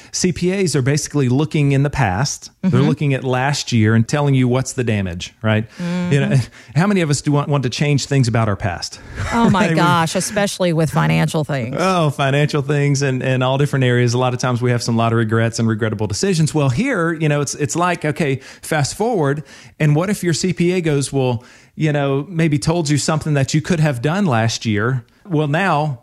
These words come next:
Speaker 1: that's where we're at right here, right? So there are
Speaker 2: Mm-hmm.
Speaker 1: some moves that we talk about at our classes and, and when people come into the office that I really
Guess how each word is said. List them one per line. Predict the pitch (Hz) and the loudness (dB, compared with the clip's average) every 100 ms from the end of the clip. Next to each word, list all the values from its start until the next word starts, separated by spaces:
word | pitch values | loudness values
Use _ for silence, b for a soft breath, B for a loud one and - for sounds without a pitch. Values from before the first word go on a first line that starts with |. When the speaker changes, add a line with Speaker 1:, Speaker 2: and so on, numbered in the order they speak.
| - | -6
Speaker 1:
that's | 131 151 - | -4 -2 -2
where | 143 | 0
we're | 135 | 0
at | 123 123 | 0 0
right | 120 127 | 0 0
here, | 104 | 0
right? | 113 135 | 0 -2
So | 147 | -2
there | 143 214 | -2 0
are | 202 | 0
Speaker 2:
Mm-hmm. | 175 | 2
Speaker 1:
some | 143 139 | 2 2
moves | 202 143 123 127 | 2 2 0 -2
that | 127 | -2
we | 131 | -2
talk | - 151 170 | 0 -2 -2
about | 123 98 104 B B B - | -2 -2 -4 B B B -6
at | 131 | -2
our | 147 | -2
classes | 165 - 127 139 131 143 143 131 | -2 0 0 2 0 0 0 -2
and, | 135 | -2
and | 143 | 0
when | 131 | 0
people | 143 143 | 0 -2
come | 135 143 | -2 -2
into | 139 135 | 0 0
the | 120 | -2
office | 127 170 139 120 | -2 -2 -2 -2
that | 135 123 | 0 0
I | 123 | 0
really | 127 170 143 | 0 0 -2